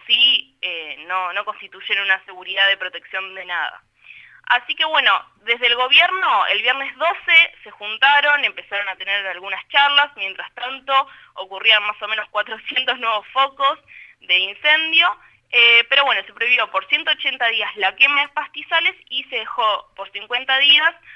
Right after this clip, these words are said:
aviones hidrantes que van a estar monitoreando la zona. Eh, como mencionaba Pablo, eh, Juan Cabandier, el ministro de Ambiente, em, mencionó que se va a buscar a los responsables de estos, de estos incendios, que se va a de-,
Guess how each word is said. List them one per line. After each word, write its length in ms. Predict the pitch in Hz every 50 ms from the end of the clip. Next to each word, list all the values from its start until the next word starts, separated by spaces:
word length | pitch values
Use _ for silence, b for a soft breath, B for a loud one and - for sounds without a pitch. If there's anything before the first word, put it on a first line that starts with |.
| B B B
aviones 420 | - 196 202 226 240 262 262 269 262
hidrantes 440 | 254 240 254 262 269 285 302 - -
que 100 | - 202
van 120 | 202 214
a 40 | 220
estar 200 | 220 - 220 233
monitoreando 580 | 226 214 202 196 190 185 - 190 190 190 190
la 140 | 180 175 - - -
zona. 220 | 180 160 143 - - _ _ b b b b b b b b b b
Eh, 260 | - - 214 214 208 -
como 500 | - 233 233 226 226 226 220 220 220 214
mencionaba 580 | 214 214 220 220 240 247 269 277 277 269 269
Pablo, 420 | - 302 311 320 320 320 330 339 349 359 - - -
eh, 300 | - 208 196 190 190 - -
Juan 320 | - - - - 233 233 226
Cabandier, 400 | 226 226 226 240 269 277 302 302
el 100 | 277 226
ministro 420 | 202 202 202 - - 214 208 196 202
de 100 | 202 202
Ambiente, 640 | 208 226 262 269 285 285 294 285 294 311 311 330 - B B B B B B _ -
em, 760 | 214 214 208 202 196 196 196 190 190 190 185 185 185 185 175 - -
mencionó 680 | 202 208 202 196 196 - 202 202 220 240 254 262 254
que 420 | - 214 208 214 233 233 233 - - -
se 100 | 196 185
va 120 | 190 202
a 60 | 202
buscar 300 | 202 196 - - 220 214
a 60 | 214
los 160 | 196 185 185 -
responsables 580 | - _ - 180 175 - 208 208 220 214 208 202
de 80 | 202
estos, 600 | 202 - _ 208 196 185 185 180 175 170 165 - - _ b b b b b b b
de 80 | - 196
estos 200 | - 208 196 -
incendios, 680 | 202 190 196 - 262 269 285 294 302 311 311 294 285 - -
que 320 | - 202 208 214 226 233 -
se 220 | 202 190 175 175
va 320 | 180 185 196 202 202 208 208
a 480 | - - 190 175 175 170 175 175 -
de-, 240 | - 190 190 185 -